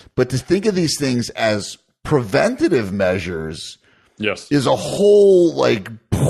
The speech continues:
Speaker 1: like, I, I love that idea. And it's like, because if it works as an acute intervention, why wouldn't it be something that just works in that same manner, kind of more, uh, long term, which I think is,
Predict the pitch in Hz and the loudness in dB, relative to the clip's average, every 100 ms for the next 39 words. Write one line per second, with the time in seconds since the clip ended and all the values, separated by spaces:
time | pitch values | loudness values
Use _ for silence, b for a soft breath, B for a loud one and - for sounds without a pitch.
0 | - - - - - 143 123 123 95 - | -2 -4 -6 -10 -12 0 0 0 -4 -12
1 | 139 135 135 139 135 139 220 175 104 95 | -6 -2 2 2 2 2 2 2 0 0
2 | 90 87 92 82 101 113 104 131 117 98 | -2 -4 -4 -4 -2 -2 -2 -2 -2 -4
3 | B B B B - 160 175 147 - - | B B B B -4 0 0 0 -6 -8
4 | 151 147 135 180 165 147 120 240 277 139 | -6 -2 -2 -2 -4 -8 -8 -6 -4 -4
5 | 95 101 123 131 95 76 98 127 120 - | -2 -4 -6 -10 -10 -6 -4 -2 -4 -6
6 | 233 - - 92 - 95 92 95 90 98 | -6 -8 -6 -10 -6 -6 -6 -8 -8 -10
7 | - _ _ _ _ _ _ 95 92 98 | -12 _ _ _ _ _ _ -6 -4 -4
8 | - - 101 98 95 95 - 98 95 92 | -6 -12 -8 -6 -8 -8 -8 -8 -8 -8
9 | 92 90 87 - - 98 92 85 - _ | -8 -8 -10 -12 -10 -6 -6 -8 -14 _
10 | _ 107 95 117 110 101 95 95 92 b | _ -20 -20 -12 -4 -2 0 -2 -6 b
11 | b b _ 82 78 76 50 104 104 104 | b b _ -6 -4 -4 -6 -4 -2 -4
12 | - - 147 110 82 85 95 131 107 101 | -6 -6 -2 -2 -4 -8 -8 -6 -4 -4
13 | 85 - | -6 -12